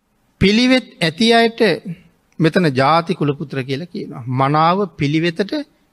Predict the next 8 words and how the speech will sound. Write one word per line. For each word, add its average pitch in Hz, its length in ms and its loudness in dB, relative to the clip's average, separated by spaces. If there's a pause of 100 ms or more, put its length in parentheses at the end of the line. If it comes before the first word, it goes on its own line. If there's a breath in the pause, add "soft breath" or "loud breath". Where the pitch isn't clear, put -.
(120)
පිළිපන්න 170 600 0
අය 113 240 -4 (1500)
ජාති 143 380 -2
කුල 135 180 -4
පුත්‍ර 127 280 -8
නමින් 123 300 -4
හඳුන්වන 117 440 -4
බව 120 220 -2